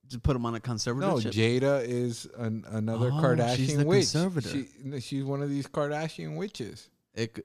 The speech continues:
Speaker 1: it could be. It could be. I think Will Smith did a good job of, uh, saving that shit. He, he was smart as fuck.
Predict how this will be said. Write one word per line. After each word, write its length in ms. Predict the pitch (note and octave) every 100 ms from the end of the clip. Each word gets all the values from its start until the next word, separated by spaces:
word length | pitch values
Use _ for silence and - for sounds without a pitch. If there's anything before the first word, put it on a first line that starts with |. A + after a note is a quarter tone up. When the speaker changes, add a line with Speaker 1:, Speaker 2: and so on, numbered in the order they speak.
| G#2+
Speaker 1:
it 160 | G#2
could 160 | - D#3+
be. 240 | A#3+ B3+ B2 _ _ _ -
It 160 | B2
could 220 | - F3
be. 280 | E3+ F#3+ A2+ -
I 100 | D3
think 280 | - A3 D#3 E3
Will 120 | F#3+
Smith 300 | F3+ E3+ C3+
did 140 | C#3+
a 80 | B2+
good 180 | A#2 C#3
job 300 | C3 B2+ A2+
of, 180 | G#2+ G#2
uh, 160 | G2+ F2+
saving 380 | C3+ C3 A#2+
that 160 | A#2 A2+
shit. 320 | - G#2+ F#2+
He, 180 | A#2 A2+
he 200 | A#2 A2+
was 140 | A2 -
smart 300 | A#2+ A2 G2+
as 80 |
fuck. 320 | - G#2+ E2